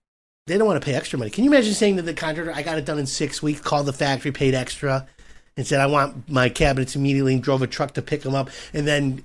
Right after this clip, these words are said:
on site built it and did an extreme makeover? Homeowner's like, "Whoa! Yeah, you owe me a hundred dollars a day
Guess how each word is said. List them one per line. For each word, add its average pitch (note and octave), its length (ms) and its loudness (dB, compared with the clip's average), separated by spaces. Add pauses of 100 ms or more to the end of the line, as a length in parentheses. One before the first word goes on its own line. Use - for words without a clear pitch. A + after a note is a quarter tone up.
on D3 220 0
site C#3+ 400 0
built C#3 260 2
it C#3+ 160 0
and A#2 300 -8
did C3 160 -2
an B2 60 -4
extreme D3 440 -4
makeover? D3+ 540 0 (260)
Homeowner's F3 320 0
like, D3 140 0
"Whoa! A3+ 880 4 (1040)
Yeah, C#4 200 -2
you E3+ 180 2
owe F3+ 60 4
me F3 160 2
a D#3+ 300 -4
hundred G3+ 280 2
dollars F3+ 400 4
a G3 40 0
day B2+ 500 0